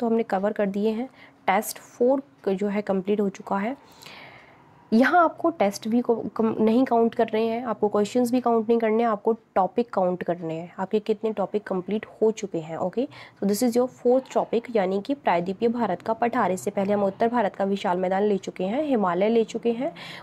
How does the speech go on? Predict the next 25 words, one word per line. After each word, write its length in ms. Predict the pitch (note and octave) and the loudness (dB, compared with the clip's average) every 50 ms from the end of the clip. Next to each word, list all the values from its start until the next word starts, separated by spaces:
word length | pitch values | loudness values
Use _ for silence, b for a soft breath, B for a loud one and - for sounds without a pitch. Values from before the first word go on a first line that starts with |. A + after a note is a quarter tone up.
| B - | B -2
उससे 240 | A3 A3 - B3+ B3 | -2 0 0 -2 0
पहले 260 | - A#3+ A#3 A3+ A#3 | 2 2 2 2 2
हम 200 | A#3+ B3 A#3+ G#3+ | 0 0 0 0
आपका 220 | G3 - - G3+ | -2 -2 -4 -6
क्या 160 | G#3 - A#3+ | -2 0 0
ले 120 | A#3+ A#3+ G#3+ | 2 2 0
चुके 300 | - - F3 - - F3 | -2 -6 -12 -8 -6 -4
हैं, 200 | F3+ F3+ F3+ F3+ | -4 -2 -2 -4
वो 220 | F#3 F#3 F#3+ F#3 | -4 -2 -2 -2
जो 240 | F3+ F#3+ F#3+ F#3+ F#3+ | -2 0 0 0 0
एक 220 | - G3+ G3 - | 0 -2 0 0
और 120 | G3 G3 G3+ | 0 0 0
टॉपिक 300 | G3+ G#3 F#3 F#3 G3 G3 | -2 -4 -4 -4 -6 -8
था, 320 | - - G3 F3+ F#3+ A#3+ - B B B B B B B B B B B B B B - | -6 -6 -6 -4 -4 -6 -8 B B B B B B B B B B B B B B -8
उसकी 260 | - G3+ - - A#3 | -8 -8 -4 -2 0
भी 60 | A#3 A#3 | 0 0
वीडियो 300 | G#3 G#3 G3 F#3 G#3 G3+ | 0 -2 -2 0 0 0
आ 100 | G3 F#3 | 0 -2
चुकी 320 | F#3 - F#3 - - G3 | -4 -6 -12 -8 -6 -4
है, 260 | G3 G3+ G3+ G#3 A3 A3+ - _ _ _ _ _ _ _ _ _ - _ _ _ _ _ _ _ _ - - _ _ _ _ - | -4 -2 -2 -2 -4 -6 -10 _ _ _ _ _ _ _ _ _ -20 _ _ _ _ _ _ _ _ -20 -20 _ _ _ _ -4
अ, 60 | G#3+ G#3 G3+ F#3+ F#3+ F#3 F3+ F3+ F3+ F3 F3 _ _ _ _ _ _ - - - F2 - - G2 - | -2 -2 -2 -2 -2 -4 -4 -6 -8 -8 -12 _ _ _ _ _ _ -16 -14 -12 -12 -14 -10 -4 -4
भारत 360 | A3 G3+ A3+ A#3 G#3+ G#3 G#3 | 0 2 4 4 4 2 2
की 100 | - C4+ | 2 2
भौगोलिक 500 | C4 C4+ B3+ A#3 G3 G3 G3 G3+ G#3 - | 2 4 4 4 4 4 2 2 2 0
स्थिति, 400 | G#3+ G3+ - - F#3+ - F3+ F3+ | -4 -4 -4 -14 -16 -14 -14 -14